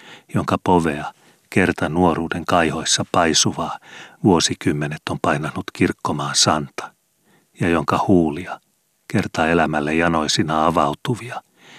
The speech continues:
nyt sulkee mullan ahdas pimeys. Keitä kaikkia näen, miehiä arvossansa, katseessa kiinteä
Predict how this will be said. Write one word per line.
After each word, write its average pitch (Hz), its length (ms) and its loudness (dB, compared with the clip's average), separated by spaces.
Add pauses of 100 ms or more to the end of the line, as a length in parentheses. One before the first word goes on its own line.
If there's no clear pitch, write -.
(220)
nyt 85 160 -2
sulkee 76 460 0
mullan 78 500 0
ahdas - 340 -4 (140)
pimeys. - 680 -6 (1900)
Keitä 95 260 -4
kaikkia 82 420 -2
näen, 76 320 -6 (580)
miehiä 82 380 2
arvossansa, 80 800 -2 (520)
katseessa - 600 0
kiinteä 80 540 2